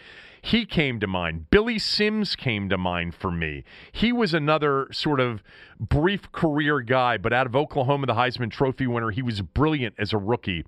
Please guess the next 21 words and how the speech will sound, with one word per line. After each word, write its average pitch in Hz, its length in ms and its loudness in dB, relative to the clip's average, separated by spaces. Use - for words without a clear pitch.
in 120 160 2
Detroit. 110 460 0
Otis 202 380 4
Anderson, 190 680 0
who 170 140 6
really, 170 400 0
you 156 60 4
know, 131 220 2
uh, 117 240 0
most 156 380 2
people 180 260 -2
know 131 160 2
from 123 180 -2
the 110 80 2
Giants 127 580 0
winning 120 220 0
the 107 80 -2
Super 127 300 -2
Bowl 117 200 2
in 104 140 0
ninety, 120 560 0